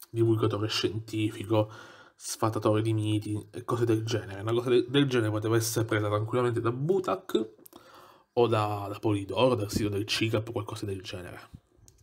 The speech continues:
Sembra che stia parlando quindi di, di stare attenti a, a, alle, alle sciocchezze che girano sul web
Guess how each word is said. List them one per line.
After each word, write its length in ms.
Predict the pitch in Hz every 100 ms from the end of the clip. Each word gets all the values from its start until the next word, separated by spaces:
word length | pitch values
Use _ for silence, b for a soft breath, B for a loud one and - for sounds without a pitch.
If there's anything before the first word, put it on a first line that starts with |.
| _ b b b b b b b b b _ _ -
Sembra 200 | - 123
che 60 | 110
stia 100 | 135
parlando 420 | 151 120 110 127
quindi 320 | 107 131 120
di, 240 | 104 104 -
di 200 | 113 113
stare 340 | 113 107 117
attenti 560 | 143 - 98 147 139 117
a, 140 | 92
a, 220 | 107 104
alle, 260 | - 104 -
alle 180 | 107 104
sciocchezze 640 | - - - 139 - -
che 140 | 107 104
girano 380 | 110 110 104 110
sul 100 | 110
web 500 | 113 120 113 113